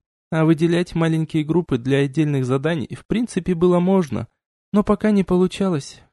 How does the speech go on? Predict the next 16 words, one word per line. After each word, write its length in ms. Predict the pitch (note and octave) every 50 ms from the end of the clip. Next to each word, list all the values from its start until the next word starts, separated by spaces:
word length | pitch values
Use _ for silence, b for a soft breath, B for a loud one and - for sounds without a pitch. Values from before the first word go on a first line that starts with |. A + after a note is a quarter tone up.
| _
конкуренты 640 | - - E3 E3 D#3+ - F3+ F3+ G3 G3 F#3+ - C#3
всегда 360 | - - - C#3 D3+ E3 E3+ E3+
успевали 520 | D#3+ - - - D3+ D#3 E3 E3 D#3 C#3
увести 380 | B2+ B2 B2+ C3 - - D#3 D3
клиента. 600 | - C#3 C#3 D3 D3 C#3 C3+ C3 - - G#2+ - _ _ _ _ _ _ _ _ _ _ _ _ _ _
Ещё 540 | - F3+ G3 G3+ G3 - - - A#3 A#3 A3+
имелся 360 | G3+ E3+ C#3+ C3+ - - C#3
спрос 420 | C3 - - - - C#3+ B2+ - -
на 120 | B2+ A#2+
большие 480 | A#2 C3+ C3+ C#3+ - - - G#3 G3+ F3
дружины 520 | D3+ D#3 D3+ D#3 D3+ F3+ G3 F3 C#3 C3
в 40 | -
сотню 420 | - - F3+ G3 - - A#2+ A2
и 40 | A#2
более 400 | A2 A2+ C3 C#3+ D#3 D3+ D3+ D3+
воинов, 500 | C#3+ D#3+ E3 D#3+ C#3 G#2 - - - -